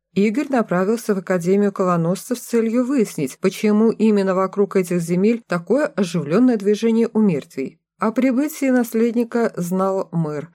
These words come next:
и за ужином лениво поделился новостью с подавившимся от неожиданности Ростиком, так или иначе, но Игоря ждали заранее. И заранее же были выкуплены сильнейшие амулеты, исказившие путь портала именно туда, куда нужно заговорщикам.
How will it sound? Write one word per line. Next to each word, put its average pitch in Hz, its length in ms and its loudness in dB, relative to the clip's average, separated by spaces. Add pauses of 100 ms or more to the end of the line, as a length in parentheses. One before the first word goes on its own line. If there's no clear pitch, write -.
(120)
и 196 140 2
за 185 240 0
ужином 190 440 0
лениво 190 380 0
поделился 185 680 -2
новостью 220 600 -4
с - 100 -16
подавившимся 214 840 0
от - 300 -2
неожиданности 208 840 0
Ростиком, 170 760 -2 (460)
так 170 220 -4
или 156 220 -4
иначе, 160 580 -4
но 180 340 0
Игоря 240 560 -2
ждали 165 460 -4
заранее. 147 760 -10
И 226 100 2
заранее 220 480 2
же 214 140 0
были 214 220 0
выкуплены 214 560 0
сильнейшие 214 580 -2 (100)
амулеты, 220 640 -2
исказившие 185 840 -2
путь 220 240 -4
портала 202 500 -2
именно 175 480 0
туда, 151 460 -4
куда 185 340 0
нужно 214 400 0
заговорщикам. 185 920 -6